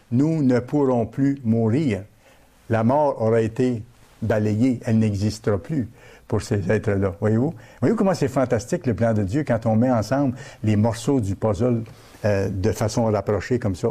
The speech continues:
On voit la grandeur du plan que Dieu a pour chacun des êtres humains.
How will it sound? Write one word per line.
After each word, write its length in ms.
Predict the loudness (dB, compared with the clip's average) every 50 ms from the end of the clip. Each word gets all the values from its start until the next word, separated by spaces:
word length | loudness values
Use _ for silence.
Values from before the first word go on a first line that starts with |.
| -2
On 140 | -2 -2 0
voit 220 | 0 2 2 2 2
la 120 | 0 0
grandeur 640 | 0 0 0 0 0 2 2 2 2 2 2 0 -2 -8 -16 -20 _ -8
du 160 | -6 -6 -4
plan 300 | -2 -2 -2 -2 -2 -4 -2
que 100 | -2 -2
Dieu 280 | -2 0 0 -2 0 0
a 160 | -2 -2 -2 -4
pour 260 | -6 -6 -4 -4 -4 -6 -12 -16 -8
chacun 420 | -4 -2 -2 -2 0 0 0 2 2
des 240 | 2 0 0 2
êtres 400 | 0 0 0 -2 -2 -2 -2 -2 -4 -6 -6 -2 0
humains. 260 | 2 2 2 2 -2